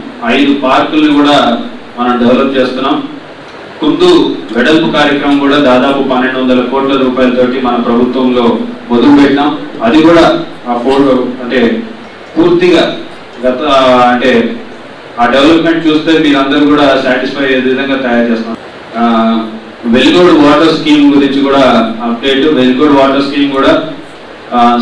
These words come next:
సీఎంఓలో మన డిస్కస్ చేసిన తర్వాత, ఆ, సంక్రాంతి కల్లా దీన్ని హ్యాండ్ ఓవర్ చేయాలని చెప్పేసి కాంట్రాక్టర్ కూడా చెప్పడం జరిగింది. ఈ సంక్రాంతికి కానీ దీన్ని హ్యాండ్ ఓవర్ చేస్తే పట్టణంలో వాటర్ సమస్య అనేది పూర్తిగా మనం ఎలిమినేట్ చేసిన వాళ్ళం అవుతాం.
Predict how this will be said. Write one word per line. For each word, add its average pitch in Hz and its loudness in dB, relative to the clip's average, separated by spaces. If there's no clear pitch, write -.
సీఎంఓలో 139 2
మన 123 0
డిస్కస్ 131 -4
చేసిన 135 -2
తర్వాత, 127 0
ఆ, 113 0
సంక్రాంతి 147 0
కల్లా 143 2
దీన్ని 139 -2
హ్యాండ్ 127 -4
ఓవర్ 135 0
చేయాలని 127 0
చెప్పేసి 123 -2
కాంట్రాక్టర్ 123 -2
కూడా 123 0
చెప్పడం 120 0
జరిగింది. 120 2
ఈ 131 2
సంక్రాంతికి 156 2
కానీ 147 2
దీన్ని 139 0
హ్యాండ్ 143 0
ఓవర్ 139 4
చేస్తే 135 0
పట్టణంలో 156 2
వాటర్ 143 2
సమస్య 143 0
అనేది 135 2
పూర్తిగా 151 2
మనం 135 0
ఎలిమినేట్ 120 0
చేసిన 117 -2
వాళ్ళం 107 -2
అవుతాం. 98 -8